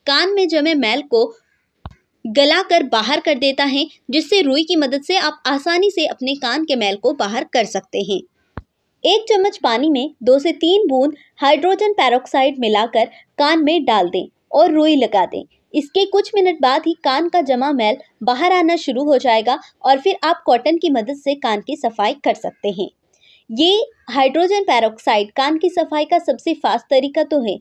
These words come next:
लेकिन इसका ज़्यादातर इस्तेमाल करने से आपको नुकसान हो सकता है, इसलिए इसका कभी भी ज़्यादा मात्रा में इस्तेमाल ना करें और महीने में सिर्फ एक बार ही इस तरीके से अपने कान की सफाई करें।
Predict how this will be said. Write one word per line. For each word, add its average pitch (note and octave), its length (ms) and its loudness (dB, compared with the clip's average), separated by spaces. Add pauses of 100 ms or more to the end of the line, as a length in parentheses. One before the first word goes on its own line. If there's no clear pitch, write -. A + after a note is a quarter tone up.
(260)
लेकिन D4 320 2
इसका E4 300 0
ज़्यादातर C#4 560 0
इस्तेमाल A#3 500 -2
करने D4 300 0
से E4+ 140 -2
आपको D4+ 280 -2
नुकसान C#4 500 -4
हो G#3+ 120 0
सकता - 340 -8
है, F#3+ 160 -8 (320)
इसलिए D4+ 300 0
इसका D#4 300 -2 (100)
कभी B3+ 240 0
भी D4 160 -2
ज़्यादा A#3 320 -2
मात्रा C#4 340 -4
में D#4 120 -4
इस्तेमाल A3 520 -6
ना F#3+ 180 -4
करें A#3 300 -2 (240)
और C4 140 2
महीने D#4+ 360 2
में G4 120 2
सिर्फ G4+ 260 -2 (100)
एक C#4+ 220 -2
बार G#3+ 220 0
ही D4 180 -8
इस D4 160 -4
तरीके G#3+ 340 -2
से - 140 -4
अपने A#3 300 -6
कान F#3 280 -6
की D#4 80 -6
सफाई F#3+ 360 -4
करें। - 300 -8